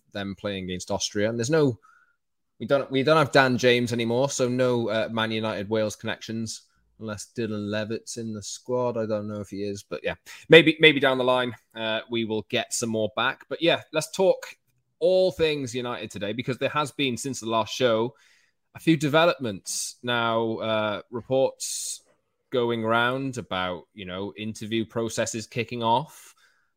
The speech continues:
Eric Ten Hag has done his. I think that's pretty much been confirmed from all angles, um, from Dutch press, from, from us as well, and from the English press and this kind of thing. Suggestions about assistant managers. Uh, <laughs> Rio Ferdinand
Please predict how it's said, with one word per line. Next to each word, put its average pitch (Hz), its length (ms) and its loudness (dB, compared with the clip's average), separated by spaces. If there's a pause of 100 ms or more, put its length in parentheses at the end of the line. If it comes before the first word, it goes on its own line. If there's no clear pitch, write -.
Eric 117 220 0
Ten 117 180 -2
Hag 113 380 0
has 107 160 -4
done 113 300 0
his. 131 260 -2
I 117 60 -2
think 110 160 -8
that's 104 100 -10 (100)
pretty 107 460 -6
much - 720 -8 (160)
been 104 140 -6
confirmed 104 520 -8
from 101 140 -12
all 92 180 -2
angles, 113 520 -8 (120)
um, 87 500 -2
from 90 180 -4
Dutch - 260 2
press, 107 260 4
from, 82 460 -6
from 87 160 -6
us 120 200 -2
as 98 120 -6
well, 113 260 6
and 107 140 -2
from 87 440 -4
the 95 200 -12
English 117 300 -2
press 123 320 2
and 95 60 -8
this 98 100 -12
kind 110 120 -10
of 104 60 -8
thing. 107 220 -2 (540)
Suggestions 135 540 4
about 131 260 4
assistant - 440 0
managers. 139 800 -4
Uh, 101 380 2 (280)
<laughs> - 300 -8
Rio 117 220 8
Ferdinand 113 580 4